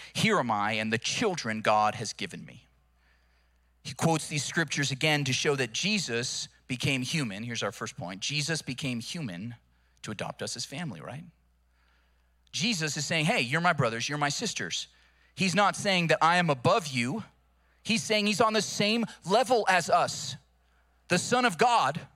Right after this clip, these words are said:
makes us God's sons and daughters. He's saying we're adopted family, adopted brothers and sisters. This is the reason for the incarnation. You know, we have a, a couple in our church who is wanting to adopt a little girl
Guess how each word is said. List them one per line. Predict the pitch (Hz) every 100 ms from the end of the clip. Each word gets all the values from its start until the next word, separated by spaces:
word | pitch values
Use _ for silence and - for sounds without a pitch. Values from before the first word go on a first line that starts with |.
| _ _ _ _
makes | - 214 -
us | 226 180 - - - -
God's | 147 156 160 - _ _ _ -
sons | - 131 127
and | 131
daughters. | 143 143 - - - - _ _ _ _ _
He's | - 175
saying | 247
we're | 214 208
adopted | 170 190 - 185
family, | - 233 262 165 101 - _
adopted | 151 147 202 - 170
brothers | 143 160 170
and | 180
sisters. | 175 277 - 160 - - -
This | - 269
is | 277 175
the | 202
reason | 175 269 277 175 160
for | - 190
the | 196 170
incarnation. | 160 165 175 180 233 277 - 139 - _ _ _ _ _ - -
You |
know, | 175
we | 185 196
have | 180 165
a, | 139 131 143
a |
couple | - 220 185
in | 160
our | 143 135
church | - 247 - -
who |
is | 156
wanting | 156 147 143
to | - 131
adopt | 120 123 139 - - _ _ _ _ _ -
a |
little | 143 165 160
girl | 135 113 127 143